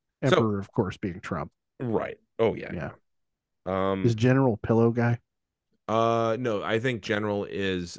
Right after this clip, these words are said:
Speaker 1: uh, General Flynn.
Speaker 2: Yeah, okay. All right. Fair. Yeah.
Speaker 1: So at
Speaker 2: A
Speaker 1: the
Speaker 2: little
Speaker 1: edge
Speaker 2: on
Speaker 1: of
Speaker 2: the nose, but there you go.
Speaker 1: Yeah. At the edge of the Crystal Desert, the heroes of Thra meet the Deucen clan.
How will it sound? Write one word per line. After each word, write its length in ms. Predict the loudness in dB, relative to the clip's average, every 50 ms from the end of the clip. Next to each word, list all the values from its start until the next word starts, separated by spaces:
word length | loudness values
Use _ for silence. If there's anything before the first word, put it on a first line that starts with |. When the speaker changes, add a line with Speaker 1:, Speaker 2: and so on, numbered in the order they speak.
| -12 -8
Speaker 1:
uh, 440 | -6 -4 -4 -2 -2 -4 -4 -8 -10 -12 -18 -18 -14
General 320 | -8 -6 -6 -4 -4 -8 -8
Flynn. 300 | -4 -4 -4 -4 -4 _ _ _ _ _ _ _ _ _ _ _ _ _ _ _ _ _ _ _ _ _ _ _ _ 4
Speaker 2:
Yeah, 280 | 6 8 8 8 8 6
okay. 200 | 4 -2 -10 -18 _ _ -8
All 60 | -8
right. 120 | -6 -6 -8 -12 -16 _ -4 -2
Fair. 160 | -2 -2 _ _ _ _ _ -6
Yeah. 80 | -4 -4 -6 _ _ _ _ _ _ _ _ _ _ -2
Speaker 1:
So 160 | 0 0 2 4
at 120 | 4 6 8
Speaker 2:
A 20 |
Speaker 1:
the 60 | 10
Speaker 2:
little 160 | 10 10 10 10
Speaker 1:
edge 160 | 8 8 8
Speaker 2:
on 20 |
Speaker 1:
of 100 | 6 6
Speaker 2:
the 80 | 4 4
nose, 260 | 2 2 -2 -6 -10 _ -2
but 100 | 0 2
there 140 | 4 2 2
you 60 | 2
go. 140 | 2 -2 -2 -4
Speaker 1:
Yeah. 580 | -10 -14 -10 -8 -8 -8 -6 -4 -4 -4 -6 -6 -12 _ _ _ _ _ _ _ -20 _ _ _ _ 0
At 140 | 2 2 4
the 140 | 6 6 6
edge 140 | 6 4
of 60 | 2 -2
the 60 | 0
Crystal 300 | 2 0 0 0 -2 -4
Desert, 400 | -2 -2 -2 -2 -2 -6 -6 -8
the 60 | -10
heroes 380 | -4 0 2 4 4 2 2 0
of 100 | -4 -6
Thra 280 | -4 -4 -2 -2 -2 -2 -4
meet 240 | -6 -8 -8 -8 -10
the 80 | -10
Deucen 500 | -8 -2 2 2 2 2 2 -2 -8 -8
clan. 520 | -8 -10 -10 -10 -10 -10 -12 -12 -14 -16